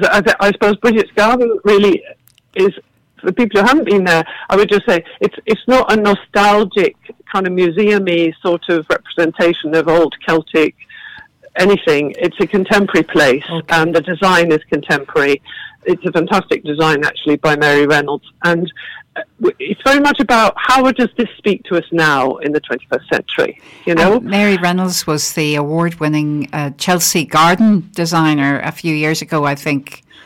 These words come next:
Speaker 1: That's right, she
Speaker 2: Yeah.
Speaker 1: was, and which is a bit like winning the Olympics in, uh,
Speaker 2: <laughs>
Speaker 1: garden design,
Speaker 2: Yes,
Speaker 1: you know?
Speaker 2: sure is, yeah.
Speaker 1: It was very exciting when she got it at the time.
Speaker 2: Yeah.
Speaker 1: And,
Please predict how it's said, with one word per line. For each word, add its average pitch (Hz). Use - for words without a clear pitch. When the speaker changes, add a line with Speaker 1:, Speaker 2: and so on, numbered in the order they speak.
Speaker 1:
That's 226
right, 254
she 165
Speaker 2:
Yeah. 202
Speaker 1:
was, 214
and 190
which 202
is 202
a 214
bit 233
like 185
winning 196
the 185
Olympics 196
in, 180
uh, 165
Speaker 2:
<laughs> -
Speaker 1:
garden 220
design, -
Speaker 2:
Yes, -
Speaker 1:
you 240
know? 320
Speaker 2:
sure 190
is, 180
yeah. 202
Speaker 1:
It 240
was 247
very 262
exciting 220
when 202
she 208
got 214
it 240
at -
the 185
time. 196
Speaker 2:
Yeah. -
Speaker 1:
And, 202